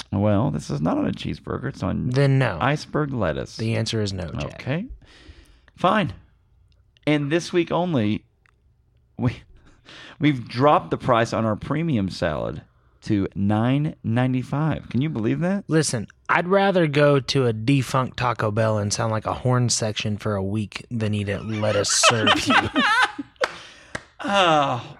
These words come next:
Speaker 2: Just so we're aware.
Speaker 1: Uh, listen, C E O of Let Us Serve You, I'm sorry that Paul, I, I didn't really prep Paul for this. Uh, he's, he's not really with us yet. Once you jump on board, you'll, you're gonna think, you're gonna be saying "Let us serve you" a lot.
Speaker 2: The
Speaker 1: So
Speaker 2: C E O's name, Johnny Salad?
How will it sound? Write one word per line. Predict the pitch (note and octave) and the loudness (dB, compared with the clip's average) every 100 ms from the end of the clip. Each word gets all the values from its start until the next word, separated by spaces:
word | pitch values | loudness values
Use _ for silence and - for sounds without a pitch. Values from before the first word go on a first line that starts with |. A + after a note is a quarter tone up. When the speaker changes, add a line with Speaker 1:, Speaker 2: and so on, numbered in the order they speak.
| - - | -18 -4
Speaker 2:
Just | A2+ A#2+ | -2 0
so | - G#2+ | 0 0
we're | F#2+ F#2 | 0 -2
aware. | E2 G#2+ | 0 2
Speaker 1:
Uh, | B2 A#2 - - _ _ _ _ | 2 2 0 -8 _ _ _ _
listen, | B2+ C3+ - G#2 E2+ | 0 0 2 0 0
C | - B2 A2+ | 0 0 2
E | A2 | 4
O | G#2 | 2
of | F#2+ | 0
Let | G2 | -4
Us | F#2+ | -6
Serve | - G2 | -8 -8
You, | G#2+ | -6
I'm | G#2 | -8
sorry | - F#2 E2 | -4 -2 -2
that | D2 - - | -4 -10 -12
Paul, | - E2+ D2 | -4 -2 0
I, | - - | 0 0
I | C3+ | 0
didn't | C3+ D#3+ C3+ | 2 0 0
really | B2+ | -2
prep | A2+ A2 - | -2 -4 -4
Paul | G#2 G2 | -4 -4
for | - | -6
this. | E2+ F2+ F2 - - | -8 -8 -8 -18 -12
Uh, | F2+ F#2 F2 D#2 | -6 -4 -2 -4
he's, | - A2 G#2 F2 - | -4 -4 -4 -8 -10
he's | B2 A#2+ | -8 -2
not | E3+ | -2
really | D#3 C#3+ | 0 0
with | D3 A2 | -2 -4
us | - | -10
yet. | F2+ B1 - _ - - _ _ | -8 -8 -10 _ -20 -20 _ _
Once | C3 G3 E3+ | 0 0 0
you | A3 | -2
jump | G#3 F3+ | 0 2
on | D#3 B2 | 0 2
board, | B2+ C3 F#2+ - _ _ _ _ _ | 2 2 -2 -6 _ _ _ _ _
you'll, | F#2+ G#2+ A#2+ - | -4 0 0 0
you're | A2+ B2 | -2 -2
gonna | A#2+ G#2 | -2 -4
think, | - G2+ E2 - _ _ _ - | -4 -8 -8 -20 _ _ _ -10
you're | G#2 | -6
gonna | A#2 G#2 | -4 -4
be | G2+ | -8
saying | - G2 F2 | -8 -8 -4
"Let | F2+ | -6
us | E2+ | -6
serve | - F2 D#2 | -8 -10 -8
you" | C2 | -8
a | |
lot. | C2+ A1+ - | -10 -12 -4
Speaker 2:
The | A#2+ | -2
Speaker 1:
So | - | 2
Speaker 2:
C | D3 B2+ | 2 4
E | |
O's | B2+ A2+ | 2 2
name, | A2+ A#2+ A#2+ | 0 2 2
Johnny | A2+ A2+ | 2 0
Salad? | G#2+ A#2 G#2+ G#2+ A#2 B2+ | -2 -2 -2 0 -2 -4